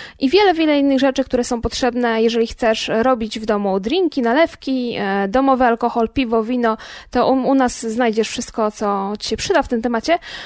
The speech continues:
E, natomiast moja druga noga działalności to jest, e, tak jak powiedziałam, blog To się opłaca i wszystko, co się wiąże z pracą w domu, ponieważ ten blog jest właśnie o pracy w domu,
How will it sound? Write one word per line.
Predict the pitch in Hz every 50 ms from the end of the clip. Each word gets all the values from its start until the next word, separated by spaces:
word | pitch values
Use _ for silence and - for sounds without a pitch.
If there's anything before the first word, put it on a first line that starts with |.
| - - - - -
E, | 262 269 285
natomiast | 311 339 370 349 339 320 - -
moja | 294 294 302 311 311 294
druga | 240 285 285 254 269 262 262 254 247 240 -
noga | 233 240 269 262 247 240
działalności | 220 240 233 220 214 220 247 285 - - - 262 -
to | 240 226
jest, | 226 226 226 220 226 220 - - -
e, | 220 214 214 208 208 208 -
tak | 240 226
jak | 233 226
powiedziałam, | - 208 214 220 214 196 208 196
blog | 220 247 285 320 -
To | - 262
się | - 269 240
opłaca | 233 240 226 233 - 294 285 285
i | 277 277
wszystko, | - 277 - - 285 269
co | - -
się | - 269 240
wiąże | 247 254 254 262 247 247
z | 240 - -
pracą | 254 240 247 - 247 220
w | 208 214
domu, | 220 240 269 269 254
ponieważ | 247 240 233 226 220 -
ten | - 240 240 226
blog | 233 233 233 -
jest | 247 220 214
właśnie | 226 214 - - 202 220
o |
pracy | - 294 302 - 311
w | 277
domu, | 247 220 226 262 330